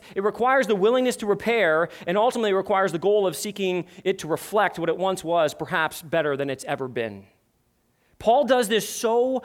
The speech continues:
perfectly in this little postcard letter. And I want us to watch and learn Paul, from Paul this morning. And what we're gonna do is just pick up and read from verse seventeen all the way through the end, and we're gonna dive in together. Look at what Paul says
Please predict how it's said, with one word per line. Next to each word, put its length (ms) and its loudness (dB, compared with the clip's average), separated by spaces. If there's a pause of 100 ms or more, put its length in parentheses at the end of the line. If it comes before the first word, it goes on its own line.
(160)
perfectly 960 -2 (360)
in 180 2
this 240 2
little 340 2
postcard 800 0 (480)
letter. 560 0 (640)
And 160 -4
I 80 4
want 220 2
us 220 0
to 120 -2
watch 480 2
and 180 -2
learn 320 0
Paul, 400 -2
from 180 -4
Paul 340 2
this 200 -4
morning. 440 -2 (220)
And 140 -2
what 100 2
we're 120 -2
gonna 180 0
do 160 0
is 100 0
just 160 -10
pick 220 -2
up 240 2
and 180 -2
read 280 -2
from 120 -2
verse 200 -4
seventeen 420 -2
all 220 2
the 40 -2
way 140 0
through 140 -2
the 140 -2
end, 300 0 (480)
and 120 -4
we're 60 0
gonna 140 0
dive 300 2
in 100 -2
together. 320 0
Look 160 -4
at 80 -2
what 100 -4
Paul 300 0
says 580 -4